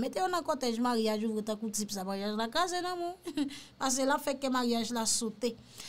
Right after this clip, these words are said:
Frères et sœurs bien-aimés, eh bien hier, selon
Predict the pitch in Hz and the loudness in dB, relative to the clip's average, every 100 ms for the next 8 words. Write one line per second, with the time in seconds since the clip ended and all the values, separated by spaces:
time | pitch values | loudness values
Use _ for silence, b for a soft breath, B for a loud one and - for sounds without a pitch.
0 | B B 311 349 440 440 605 571 415 311 | B B 8 10 12 12 12 12 12 12
1 | 285 262 302 403 311 240 254 233 240 254 | 12 12 12 10 10 10 10 10 12 12
2 | 330 370 - - - 302 | 12 10 6 6 8 12